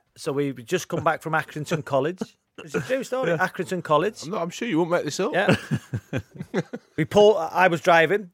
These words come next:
Speaker 1: and, um, it was two lads. I think it was a B M W, quite big.
Speaker 3: Are you making it up now?
Speaker 1: No,
Speaker 3: <laughs>
Speaker 1: we, we were in Bury.
Speaker 2: Yeah.
Speaker 1: In Bury.
Speaker 3: A B M W in Bury. <laughs> Really?
Speaker 1: We, we, yeah. So we're coming through Bury, back to the digs,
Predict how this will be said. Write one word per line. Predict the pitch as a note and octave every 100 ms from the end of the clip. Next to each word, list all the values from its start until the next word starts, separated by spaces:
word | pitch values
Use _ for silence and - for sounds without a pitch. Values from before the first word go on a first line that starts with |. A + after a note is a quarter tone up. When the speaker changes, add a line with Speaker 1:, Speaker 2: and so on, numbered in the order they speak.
| -
Speaker 1:
and, | D#3+
um, | D#3+ D#3 A2 _ _ _ _ _ -
it | C#3+
was | C#3
two | - F#3
lads. | E3 D#3+ C#3
I | C3+
think | F3
it | D#3
was | C#3+
a |
B | B2+
M | D#3+ D3+
W, | C#3 C#3 E3+ D3+ _ _
quite | - E3 D3 _ -
big. | D#3 D3 B2+
Speaker 3:
Are | A2+
you | C#3+
making | D3 D3
it |
up | C#3 A#2
now? | G2+ F2+
Speaker 1:
No, | F3+ A#3 B2+ C#3 -
Speaker 3:
<laughs> | A#2 F2+
Speaker 1:
we, | B2 D3+
we | A2 D3+
were | D#3+ - -
in | D#3 C#3
Bury. | F3+ F#3 D#3 A2 _ _ _
Speaker 2:
Yeah. | - D3
Speaker 1:
In |
Bury. | C3 D3 D#3+ F3 _
Speaker 3:
A | D3+
B | G3 C4
M | B3+ A#3+
W | A#3+ G3 D3
in | C3
Bury. | C#3 D#3+ B2+ F#2+ - _ - -
<laughs> | C#3 D#3 - C#3+ - E3+ - - C#3 D3 A3
Really? | F#3+ G#3+ F3+ D#3 C#3 - - - - -
Speaker 1:
We, | F#3
we, | F#3 E3 F#3 - G#3+
yeah. | E3+ E3+ F#3+ - A3+ E3+
So | D3+
we're | D#3
coming | F#3+ F#3
through | F3
Bury, | C#3 E3 F3
back | F#3 F3
to | -
the | E3
digs, | D#3+ F3 G3 -